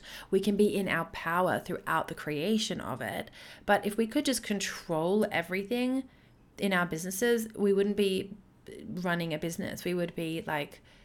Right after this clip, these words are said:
y-, you know, I don't know, playing a computer game, which you still actually can't even control. But the point is that strategy doesn't have to be stressful. And one piece of strategy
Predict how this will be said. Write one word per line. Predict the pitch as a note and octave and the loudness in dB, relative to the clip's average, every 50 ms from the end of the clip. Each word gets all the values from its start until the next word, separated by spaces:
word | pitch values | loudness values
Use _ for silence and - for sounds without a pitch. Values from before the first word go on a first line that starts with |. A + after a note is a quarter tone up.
| - - - - - - - | -20 -20 -20 -20 -20 -20 -18
y-, | - - - - - | -16 -14 -14 -10 -6
you | - F#3 | -4 -2
know, | E3 - F3+ E3 D#3 - - - - _ - - - _ _ - - | -2 0 -2 -2 -4 -8 -16 -20 -20 _ -20 -20 -20 _ _ -12 -8
I | - F3 | -8 -6
don't | D#3+ D3+ | -4 -4
know, | D3 D#3 D#3+ | -4 -6 -6
playing | - - F3 F3 F3+ F3+ F3 | -4 -4 -2 -2 0 0 -2
a | E3 D#3 D#3+ - - - - - - - - - - - - | -2 -2 -4 -8 -16 -20 -20 -20 -20 -20 -20 -20 -20 -18 -10
computer | - F#3 F3 F3+ F3+ E3 D#3+ | -8 -6 -2 -2 -2 -2 -2
game, | - - F2 - - | -4 -6 -4 -4 -4
which | F3+ F3 - | -4 -2 -2
you | - | -4
still | - - F3 C#3 | -2 0 2 2
actually | B2 - - - E3 | 2 2 0 -4 -6
can't | - D3+ D3 C#3+ | -4 -4 -4 -4
even | C#3+ C3+ C3 C3 | -4 -6 -6 -6
control. | - C#3+ C3 - A2+ - - - - | -6 -8 -6 -6 -6 -8 -8 -4 0
But | - F#3 - - - - - - - - - _ - - - - - | 2 2 2 2 -4 -14 -20 -20 -20 -20 -20 _ -16 -14 -14 -8 -4
the | - G3 | -4 0
point | F#3+ G#3 A3 A3 G#3+ | 4 6 8 8 8
is | F#3+ F#3+ | 8 6
that | G3 F#3 - | 2 0 0
strategy | - - G#3 A3 A3+ G#3+ A3 F3 E3 E3+ F3 - - - - - - - | 0 2 4 4 4 4 2 0 0 0 -2 -6 -12 -18 -18 -16 -2 0
doesn't | F#3+ F#3+ G3 A#3 | 2 4 6 6
have | A#3 G#3+ G#3 G#3 | 6 6 6 4
to | - | 0
be | - - | -6 -6
stressful. | - - - - - - - G2 F#2+ G#2 - A3 - - - - - - - | -4 -4 -6 -6 -6 -8 -8 -6 -6 -4 -6 -6 -10 -14 -16 -18 -12 -2 2
And | A3 G#3+ G#3 G#3 - - - | 4 4 4 4 0 -2 -4
one | G3 F3+ F#3 F#3 F3+ G3+ A3 A3 A3 | -6 -4 -2 0 2 2 2 2 0
piece | - - - - F#3+ G3+ G#3+ G#3+ - | -4 -8 -6 -4 -2 -2 0 -2 -2
of | - E3 - | -4 -6 -6
strategy | - - - G2+ A2+ - - G#3+ A3 A#3 A3+ G#3+ - | -6 -4 -4 -4 -4 -4 -2 -2 0 0 0 -2 -6